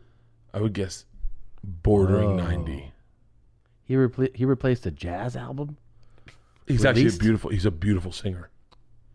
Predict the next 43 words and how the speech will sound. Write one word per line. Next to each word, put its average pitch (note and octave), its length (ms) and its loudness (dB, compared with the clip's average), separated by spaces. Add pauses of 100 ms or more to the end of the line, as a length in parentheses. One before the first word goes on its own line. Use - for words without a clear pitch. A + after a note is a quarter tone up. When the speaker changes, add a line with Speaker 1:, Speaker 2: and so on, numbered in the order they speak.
(240)
Speaker 1:
A - 60 0
legit, A2 600 2
like, G2+ 140 0
a A2+ 60 0
legit G2 400 0
beautiful F#2 240 0
singer. F2+ 240 -12
Speaker 2:
He D3 60 -6
can G3+ 120 2
do E3 140 4
hair A2 200 2
well. F2 280 0 (1040)
He's A2 120 -4
a G2+ 60 2
hairdresser. F2+ 540 0 (120)
Speaker 1:
For A#2+ 140 2
real? G3+ 220 0 (140)
Speaker 2:
Yeah. A2 240 2 (280)
Speaker 1:
You A#3+ 80 -2
know, C4 40 0
Sebastian's - 540 -4
dad's G2 240 -8
a - 20 -16
hairdre-, E2+ 420 -10
hairdresser. F2 380 -6
Speaker 2:
This A#2+ 80 -2
is C3 80 -4
what C3 160 2
Pesci A#2+ 260 2
started B2 340 2
as. D#2+ 260 -6 (260)
Speaker 1:
It's F#3+ 140 2
interesting C4 360 2
that F#3+ 140 4
there's D#3+ 160 4
a, C#3 140 4
a B2+ 180 2
phase, D#3 480 4
a B2+ 180 2
group C3 260 4
of C3+ 100 2
Italian B2 440 0
men D3+ 300 0